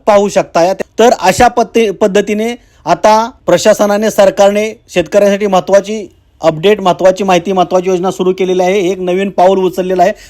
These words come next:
जेणेकरून शेतकऱ्यांना पुढच्या सगळ्या योजनांचा लाभ घेता यावा, सगळं सोयीक-, सोयीस्कर, सोयीस्कर व्यवस्थित व्हावं, यासाठी सरकारने शेतकऱ्यांसाठी पाऊल उचललेलं आहे. त्या, त्यामुळे तुम्ही वेळ न दवडता लगेच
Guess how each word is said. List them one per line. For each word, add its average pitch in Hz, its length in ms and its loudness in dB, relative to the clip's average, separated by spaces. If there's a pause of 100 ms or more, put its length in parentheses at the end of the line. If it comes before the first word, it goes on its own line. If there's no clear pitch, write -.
(120)
जेणेकरून 185 440 0
शेतकऱ्यांना 185 640 0 (340)
पुढच्या 190 320 0
सगळ्या 196 480 2 (180)
योजनांचा 165 460 2
लाभ 175 240 2
घेता 170 280 2
यावा, 180 260 6
सगळं 180 320 -2
सोयीक-, 175 420 -4
सोयीस्कर, 170 500 -6 (340)
सोयीस्कर 208 500 2
व्यवस्थित 180 480 0
व्हावं, 165 240 4
यासाठी 180 480 0 (280)
सरकारने 196 460 2
शेतकऱ्यांसाठी 175 540 0
पाऊल 175 340 2
उचललेलं 170 460 0
आहे. 165 100 2 (240)
त्या, 190 120 4 (1300)
त्यामुळे 233 360 4
तुम्ही 226 260 -2
वेळ 214 220 4
न 208 120 4
दवडता 196 440 2
लगेच 202 540 0